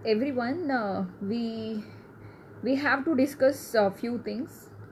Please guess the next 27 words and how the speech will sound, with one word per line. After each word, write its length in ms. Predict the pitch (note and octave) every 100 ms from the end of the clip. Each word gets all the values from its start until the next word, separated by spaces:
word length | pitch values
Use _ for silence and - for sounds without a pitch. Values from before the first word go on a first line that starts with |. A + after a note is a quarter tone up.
| -
about 340 | G3 G#3+ A3
these 200 | G3 A#3
politicians 920 | - A3 G#3+ A3+ A#3+ B3 A#3 A#3 A#3+ A#3+
and, 360 | G#3+ G3+ G3
uh, 340 | G3 F#3+ F3+ F#3 - - - - - - -
you 100 | G#3
know, 360 | G#3+ A#3 A3 G3 -
uh, 280 | G3+ F#3+ F#3 - - - - - - - - - - - -
atmosphere 840 | G3 A3+ A#3+ - - A#3 A#3 A3+
is 180 | - G#3+
very 320 | G3 G3 A#3 A#3 -
hot 260 | G3 G#3
because 300 | F#3+ G#3 G#3
of 140 | G#3 F#3
this 180 | G3+ - -
political 580 | G#3+ G#3 G#3+ A3+ G#3 G#3 - - - - - - - -
things, 400 | A3+ G#3+ G#3+ -
uh, 220 | - F#3 - - -
and 180 | G#3 G3+
every 460 | G#3 F#3+ F#3 A3+ G#3+
day 340 | F3+ G#3 G3+
a 40 |
lot 220 | G3 G3 F#3+
of 140 | -
things 300 | G3+ G3 F#3+
are 160 | - E3+ -
changing, 680 | G#3 G3 G#3 G#3+ A#3+ A#3+